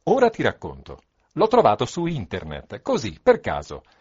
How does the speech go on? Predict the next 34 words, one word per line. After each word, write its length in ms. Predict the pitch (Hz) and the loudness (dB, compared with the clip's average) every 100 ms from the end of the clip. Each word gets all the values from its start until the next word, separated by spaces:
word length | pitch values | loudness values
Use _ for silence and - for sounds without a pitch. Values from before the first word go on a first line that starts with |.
| _ _ | _ _
Volevo 420 | - 120 147 120 113 | -4 0 2 2 0
programmare 600 | 127 123 123 147 160 123 | 0 0 0 2 0 -2
un 100 | 95 | -2
viaggio 500 | 131 147 113 160 - | 0 0 0 -2 -2
e 120 | 143 | -4
cercavo 420 | 117 - 120 110 | -4 -2 0 0
qualcosa. 640 | - 101 - 87 80 80 - _ _ _ | -2 -4 -2 -6 -4 -8 -12 _ _ _
Occasioni, 640 | - - 139 110 208 92 65 _ - | -4 -2 -2 0 -2 -2 -10 _ -8
una 180 | 127 | -2
vacanza 680 | 113 98 131 139 98 - 69 | 0 2 2 2 -4 -10 -4
o 160 | 180 202 | 0 0
un 120 | 190 | 0
viaggio 320 | 165 185 160 | 2 2 0
dell'ultimo 520 | 147 131 170 156 156 | -4 -4 -6 -6 -6
minuto. 460 | 135 180 175 90 - _ _ _ _ _ | -4 -4 -6 -6 -8 _ _ _ _ _
E 100 | 104 | -10
così 440 | 117 127 165 240 _ | -6 -4 -4 -6 _
ho 80 | 104 | 0
letto 340 | 113 160 - | 0 0 -2
che 140 | 190 147 | -2 -2
cercavano 640 | 139 - 135 123 110 104 | -4 0 4 4 4 0
animatori 560 | 107 120 101 - 214 233 | -2 -2 -4 -2 -4 -4
per 160 | 156 127 | 0 0
alcuni 400 | 113 - 214 131 | 0 -6 -8 -6
villaggi 500 | 143 131 143 - 123 | -4 0 0 0 -4
turistici 680 | 160 196 220 - 220 226 - | -4 -4 -8 -8 -8 -8 -10
in 120 | 190 | -10
Italia 460 | 214 110 120 156 - | -2 2 2 0 -2
e 140 | 147 | 0
all'estero. 580 | 110 80 80 - 87 - _ _ _ _ _ | 0 -2 -10 -8 -8 -8 _ _ _ _ _
Allora 360 | 82 101 147 | -6 0 0
mi 100 | 127 | -2
sono 220 | 113 113 104 | -4 -6 -2
detto, 440 | 107 95 110 92 | -4 -2 -6 -6